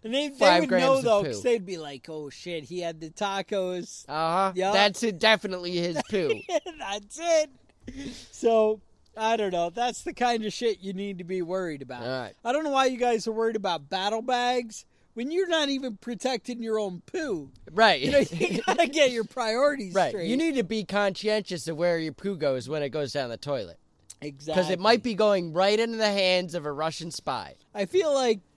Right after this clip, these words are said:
Speaker 1: this whole podcast in the last three minutes may have taken a turn towards
Speaker 2: A
Speaker 1: the
Speaker 2: turns
Speaker 1: crappy
Speaker 2: toward number two?
Speaker 1: Towards number two? Towards the crappier side?
Speaker 2: All right. Now, we talk a lot about, uh, snipers.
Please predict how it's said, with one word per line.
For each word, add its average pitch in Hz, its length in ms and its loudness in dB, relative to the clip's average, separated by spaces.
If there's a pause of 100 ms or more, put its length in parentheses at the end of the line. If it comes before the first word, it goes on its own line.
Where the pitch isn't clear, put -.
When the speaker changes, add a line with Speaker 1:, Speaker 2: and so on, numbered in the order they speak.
(160)
Speaker 1:
this 214 200 -2
whole 220 220 -2
podcast 190 840 -4
in 160 140 -8
the 151 60 -10
last 160 360 -6
three 170 220 -8
minutes 156 420 -8
may 165 180 -8
have 160 140 -8
taken 170 380 -10
a 151 80 -6
turn 160 760 -8 (2250)
towards 196 400 -6
Speaker 2:
A 220 60 -8
Speaker 1:
the 156 60 -6
Speaker 2:
turns 175 200 0
Speaker 1:
crappy 196 280 -4
Speaker 2:
toward 156 160 -2
number 165 260 -8
two? 185 320 -12 (200)
Speaker 1:
Towards 254 420 0
number 226 340 2
two? 233 400 -4 (640)
Towards 208 360 0
the 190 100 -4
crappier 196 680 -2
side? 208 460 -2
Speaker 2:
All 131 80 -10
right. 131 180 -2
Now, 190 200 4
we 196 160 0
talk 247 320 0
a 262 60 0
lot 185 340 2
about, 160 500 0
uh, 135 260 -2
snipers. 110 840 -8